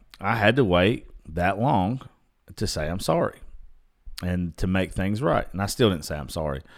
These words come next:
I th-, we both had a mutual agreement to where like I told you earlier, a point of view and an opinion is not a fact. Like, no matter how much you think about it in your head is a fact. I don't know your situation.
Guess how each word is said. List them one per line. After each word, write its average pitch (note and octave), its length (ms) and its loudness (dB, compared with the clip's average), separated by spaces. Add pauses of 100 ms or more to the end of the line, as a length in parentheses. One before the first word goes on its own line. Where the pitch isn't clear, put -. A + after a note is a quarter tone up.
(540)
I F#2 120 0
th-, - 100 -8 (220)
we G#2 240 2
both G2+ 360 6
had G#2 220 4
a F#2 60 2
mutual G2+ 840 -2 (240)
agreement F2+ 760 -2 (520)
to F#2 180 0
where E2 500 0 (480)
like E2+ 140 -4
I F#2 40 0
told F#2+ 240 0
you G2+ 60 4
earlier, A2 420 2 (920)
a A2 100 0
point F3 380 6
of B2+ 80 2
view A#2 260 6
and G2 80 6
an F2+ 100 4
opinion E2+ 760 4 (240)
is F2 160 -6
not F#2 180 0
a D#2+ 60 -6
fact. - 580 -12 (920)
Like, F#2+ 180 -2
no G#2+ 120 2
matter A2+ 240 6
how A#2+ 180 4
much C3 240 4
you G#2+ 40 0
think F#2 280 0
about D#2 260 0
it D2+ 100 -4
in F#2 160 -2
your E2+ 140 -2
head D#2 460 -4
is E2 180 -4
a D#2 40 -10
fact. - 420 -8
I F#2 100 4
don't A2 240 0
know G#2+ 140 2
your G#2 200 2
situation. F#2 880 -2